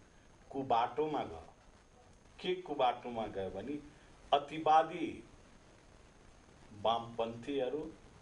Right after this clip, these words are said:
र अति दक्षिणपन्थीहरूको एउटा गठबन्धन भयो, यो देशको लागि राम्रो गर्दैन। बडो प्रष्टबाट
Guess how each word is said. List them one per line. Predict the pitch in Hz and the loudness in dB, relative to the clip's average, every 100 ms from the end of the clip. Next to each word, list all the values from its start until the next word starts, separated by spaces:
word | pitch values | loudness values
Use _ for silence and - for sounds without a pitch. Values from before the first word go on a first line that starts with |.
| - - - - - - 151 | -20 -20 -20 -20 -20 -2 2
र | |
अति | 165 - 185 - 233 | 2 2 -2 0 -6
दक्षिणपन्थीहरूको | - 170 - 180 165 - 147 139 147 139 127 123 139 | -2 -2 -2 -8 -6 -2 -2 -2 0 0 0 -2 -2
एउटा | 123 117 120 | -2 -4 -2
गठबन्धन | 127 113 104 - 98 98 104 | -4 -4 -6 -8 -10 -8 -8
भयो, | 98 123 | -6 -8
यो | 117 104 | -6 -6
देशको | 104 110 107 - 107 | -6 -6 -8 -8 -8
लागि | 95 90 107 | -6 -10 -12
राम्रो | 98 85 - - | -12 -12 -16 -14
गर्दैन। | - - - - - | -14 -14 -18 -16 -6
बडो | - | -4
प्रष्टबाट | - - 180 - - 156 131 123 | -4 -2 -2 -2 -4 -4 0 0